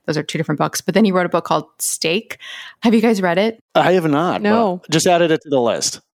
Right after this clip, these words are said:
Speaker 1: He basically went around, like, the entire world to try to find the world's best steak. I learned so much about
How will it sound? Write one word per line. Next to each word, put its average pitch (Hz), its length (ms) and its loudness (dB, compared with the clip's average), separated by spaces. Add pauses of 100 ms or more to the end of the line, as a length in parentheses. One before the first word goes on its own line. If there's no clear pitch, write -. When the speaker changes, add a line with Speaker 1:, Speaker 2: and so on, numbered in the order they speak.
(120)
Speaker 1:
He 196 100 2
basically 214 600 2
went 180 320 0
around, 185 840 0
like, 185 160 0
the 185 100 0
entire 175 340 0
world 170 600 0
to 202 120 0
try 185 220 0
to 175 80 -4
find 175 320 -2
the 170 60 0
world's 160 280 -2
best 160 320 -2
steak. 175 380 -2 (420)
I 190 160 2
learned 220 540 0 (200)
so - 440 -2
much 170 520 -2
about 170 720 -2